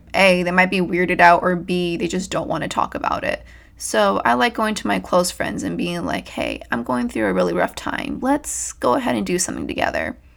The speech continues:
Because it's a lot easier with your close friends, because going back to number two,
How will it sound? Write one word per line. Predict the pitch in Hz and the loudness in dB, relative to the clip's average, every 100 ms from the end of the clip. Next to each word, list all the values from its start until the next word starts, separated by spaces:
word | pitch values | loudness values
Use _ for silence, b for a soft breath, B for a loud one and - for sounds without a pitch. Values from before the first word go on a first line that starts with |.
| - | -16
Because | - - 214 214 | -6 2 2 2
it's | - 240 - | -4 -4 -2
a | |
lot | 233 240 - | 2 2 0
easier | 226 226 - 233 233 | -6 -6 -4 -2 0
with | 220 202 | -2 -4
your | 185 | -2
close | - 311 - | 4 4 2
friends, | - 202 202 220 - - | -2 0 0 -2 -4 -4
because | 240 208 208 - | -4 -2 -2 -2
going | 233 214 | -4 0
back | - - | 0 0
to | 208 | -4
number | 196 185 | -4 -4
two, | 185 262 214 202 | -4 0 2 0